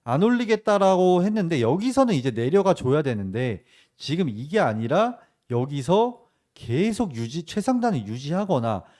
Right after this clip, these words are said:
한 번 더 올라갈 수 있는 그런 가능성도 우리가 생각은 해보셔야 됩니다. 그거를 알 수 있는 게 뭐다? 미국 십 년물 금리채를 보셔야 돼요.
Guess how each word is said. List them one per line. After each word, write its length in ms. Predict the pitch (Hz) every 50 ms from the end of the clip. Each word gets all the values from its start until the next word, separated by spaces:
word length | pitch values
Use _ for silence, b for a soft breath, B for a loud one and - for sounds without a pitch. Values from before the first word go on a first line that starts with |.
| b b b b
한 340 | b - - - 208 220 233
번 220 | 226 254 247 233 226
더 80 | 233
올라갈 480 | 165 120 110 113 120 135 143 139 139 131
수 160 | - - 127
있는 440 | 113 107 110 117 123 120 107 131 165 - _
그런 320 | - - - 127 123 120 -
가능성도 720 | - - - 110 120 151 196 214 196 - 190 147 123 113
우리가 420 | 104 104 110 107 104 117 151 185 - b b b b b b
생각은 720 | - - - 233 247 247 240 240 220 190 208 226 233 214
해보셔야 420 | 185 - - 226 269 262 214 220 180
됩니다. 320 | 135 117 107 98 95 87 - _ _ _ _ _ _ _ _
그거를 680 | - - 196 202 277 285 285 285 269 262 247 208 - - -
알 240 | - 131 139 147
수 200 | 151 - - 220
있는 260 | 208 151 131 135 156 175
게 100 | 160 131
뭐다? 440 | 95 98 104 104 135 185 226 - -
미국 400 | 117 117 120 127 135 180 180 -
십 180 | - - -
년물 600 | 226 247 262 269 262 247 240 240 262 262 262 247 _
금리채를 560 | - - 131 139 170 208 196 - - 175 120
보셔야 280 | - - 113 - 151 147
돼요. 280 | 117 110 98 92 95